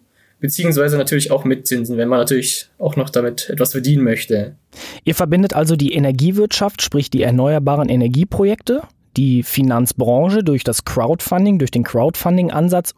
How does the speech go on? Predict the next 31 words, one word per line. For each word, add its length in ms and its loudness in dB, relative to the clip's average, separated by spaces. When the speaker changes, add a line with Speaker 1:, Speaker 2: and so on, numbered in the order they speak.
Speaker 2:
und 380 0
Digitalisierung 1120 0
in 180 -2
Form 240 -2
einer 200 0
Plattformlösung 920 0
miteinander. 640 2
Also 160 0
so 80 0
ein, 240 0
eine 200 0
schöne 300 0
Dreiecksbeziehung. 1000 -2
Speaker 1:
Genau. 560 0
Wir 160 -4
wollen 220 2
es 200 0
so 100 0
einfach 320 0
wie 60 2
möglich 360 -2
gestalten, 720 -2
dass 220 0
man 100 -2
einfach 300 -2
nur 140 2
auf 100 -2
die 100 0
Website 400 0
gehen 220 0
muss, 440 -4